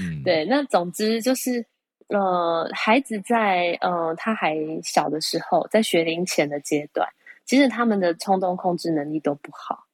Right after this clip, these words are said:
Speaker 2: 可是他们会看，从大人的回应当中学到怎么样子去，呃，面对自己跟面对情绪，跟，呃，调整自己的行为。对，那假设大人都是说不可以生气，那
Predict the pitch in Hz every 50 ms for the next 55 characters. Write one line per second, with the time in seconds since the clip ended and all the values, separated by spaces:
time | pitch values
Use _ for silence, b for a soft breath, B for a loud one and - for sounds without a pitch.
0 | B B B B B - 196 240 330 311 277 277 285 262 214 208 208 - 247 226
1 | 202 190 196 - - - 214 - - - 180 175 180 - 220 208 190 170 156 151
2 | 151 156 - - 170 165 185 185 180 175 170 160 160 165 160 165 180 - - -
3 | 160 143 143 147 - - 160 - - - B B B B B B - 185 175 185
4 | 220 240 240 220 185 180 175 - - 202 190 185 185 B B B B _ - 175
5 | 160 175 214 233 214 196 208 202 185 - 196 180 - 156 - 165 175 180 185 175
6 | 165 175 165 160 - - - 156 147 151 - - - 175 - - - _ _ _
7 | - - 196 196 202 202 B B B B B - 165 160 - 175 180 190 190 165
8 | 156 - 175 156 147 151 - - - 160 147 143 151 156 156 - - - 196 -
9 | _ _ _ _ _ _ - 185 175 196 269 302 285 226 - - - - - 214
10 | 202 196 214 202 190 170 156 151 151 156 165 170 170 175 165 - 165 156 - 175
11 | - - 165 175 - - 170 151 151 156 - - - - 160 - B B B B
12 | B B - 233 233 226 220 208 196